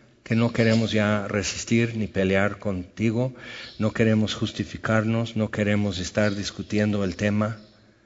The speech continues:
porque las palabras nunca van a faltar, pero decimos hoy, tú tienes la razón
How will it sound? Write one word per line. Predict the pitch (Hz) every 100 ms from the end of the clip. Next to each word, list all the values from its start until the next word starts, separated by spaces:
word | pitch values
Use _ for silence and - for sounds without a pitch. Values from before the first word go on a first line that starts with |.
| _ - - - - - - _ _ - -
porque | 110 104 104
las | 101 98
palabras | - 107 104 107 104
nunca | 104 110 110
van | 101 101
a | 98
faltar, | 98 95 104 98 87 - - - _ _
pero | 98 98 87 80 - - _ _ _ _ _ _ _ _ _ _ _ _ _ _ _ _ _ _ _ - -
decimos | 98 95 110 104 101
hoy, | 110 101
tú | - 110
tienes | 113 110 98
la | 98
razón | 85 78 - 92